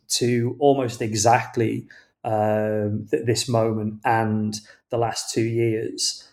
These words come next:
Um, and I guess the place to start is, is probably with the title, actually.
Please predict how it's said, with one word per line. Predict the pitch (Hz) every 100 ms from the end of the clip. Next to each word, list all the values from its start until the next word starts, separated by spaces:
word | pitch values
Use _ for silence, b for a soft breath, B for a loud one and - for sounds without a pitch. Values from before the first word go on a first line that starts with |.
| _
Um, | 117 110 120
and | 127
I | 135
guess | 151
the | -
place | 156 160 156
to | -
start | - 123 131 139
is, | 120
is | -
probably | - - 123 123
with | 113 110
the |
title, | 113 - 120 135 123
actually. | 131 - - 113 110